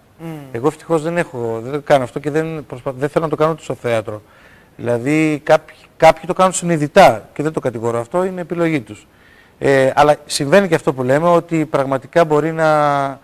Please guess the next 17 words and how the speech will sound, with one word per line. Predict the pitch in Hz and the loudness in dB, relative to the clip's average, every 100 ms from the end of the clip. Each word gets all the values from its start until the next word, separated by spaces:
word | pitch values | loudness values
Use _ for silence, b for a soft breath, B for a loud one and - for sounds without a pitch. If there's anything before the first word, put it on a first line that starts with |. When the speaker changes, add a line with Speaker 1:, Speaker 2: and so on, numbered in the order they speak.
| b b b b - | b b b b -6
Speaker 2:
ε, | 120 123 123 | 0 0 0
ας | 120 | -4
πούμε, | - 151 | -8 -8
το | 135 | -8
Κωνσταντίνου | 123 123 143 | -12 -8 -8
και | 139 135 | -6 -4
Ελένης | 120 127 120 - | -2 -2 -4 -10
που | - | -12
παίζει | 135 131 | -8 -8
στη | 170 | -10
Speaker 1:
Ναι. | |
Speaker 2:
συνέχεια, | 151 123 139 151 | -10 -10 -10 -8
μπορεί | 135 156 | -6 -6
να | 170 | -6
στιγματίσει | 151 - 147 139 165 - | -12 -12 -10 -8 -10 -10
κάποιους | 123 - | -12 -12
ανθρώπους. | 117 104 107 107 | -18 -16 -16 -18